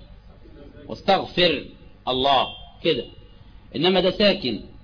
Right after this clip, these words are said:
وال-، وال-، والألف دهيت، لا، ده مش، لا تنطق أصلًا. ألف لفظ اسم الجلالة همزة وصل فلا تنطق، تسقط في درج الكلام. تمام؟ اللام دهيت ساكنة،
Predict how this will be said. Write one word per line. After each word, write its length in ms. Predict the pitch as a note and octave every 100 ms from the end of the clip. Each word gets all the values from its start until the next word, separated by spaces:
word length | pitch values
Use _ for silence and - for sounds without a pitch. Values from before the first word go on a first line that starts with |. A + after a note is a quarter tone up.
| - - -
وال-، 260 | B2+ F3 -
وال-، 200 | E3+ D3
والألف 440 | - E3+ G3+ E3
دهيت، 340 | F3+ A3 B3 - - - - - - - - -
لا، 440 | C3 F3+ A#3 - G2+ - A#2
ده 200 | A2 B2+
مش، 240 | C#3 - C#3+ -
لا 100 | C#3+
تنطق 400 | D3 B3+ G#3+ -
أصلًا. 280 | A3 - G2+ - - - - -
ألف 220 | F3+ F#3 - -
لفظ 220 | D3+ C#3 C#3+ C#3 -
اسم 180 | G3 F3
الجلالة 460 | C3+ D3+ G3+ B3+ - - - -
همزة 320 | F3+ F#3+ D#3+ F3
وصل 400 | G#3+ G#3 G#3+ - - -
فلا 200 | D#3+ D3+
تنطق، 540 | A3 A3 - - - - - - - -
تسقط 340 | G#3 - D#3
في 160 | - C#3
درج 300 | F#3+ F#3+ B2+
الكلام. 440 | A#2 C3 B2 E2+ - - - -
تمام؟ 300 | C3 G#3+ A3 - - - - - - -
اللام 440 | C#3+ E3 G#3+ C4 A#3+
دهيت 400 | G#3 A3+ B3+ B3+ - - - -
ساكنة، 440 | G#3+ A3 C3 G#2